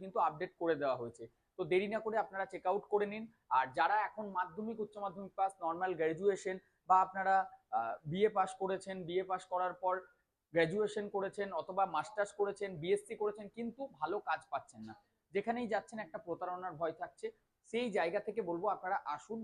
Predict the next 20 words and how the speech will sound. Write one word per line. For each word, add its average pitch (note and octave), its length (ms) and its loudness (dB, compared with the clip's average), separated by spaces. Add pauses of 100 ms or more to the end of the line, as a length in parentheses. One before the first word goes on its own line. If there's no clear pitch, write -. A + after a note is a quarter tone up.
বর্ধমানে G3 420 -4
আমাদের E3+ 280 -8
হেড E3 180 -2
অফিস, G#3+ 200 -8 (300)
আর C3+ 80 -2 (100)
মগরাতে F#3 420 0 (340)
আমাদের E3 300 -2
ব্রাঞ্চ F3+ 220 2 (100)
অফিস। B2 240 -12
আর D#3 140 0
দেখবেন G#3 300 0
আমরা G3 120 0 (100)
যাদেরকে G3 280 -2 (100)
প্লেসমেন্ট G3 480 -2
দিয়ে G3 180 6
দিই D#3+ 160 2
আমাদের F3 220 -4 (200)
WhatsApp D#3+ 420 -2
এবং G#3+ 80 -4 (120)
Telegram F#3 360 -4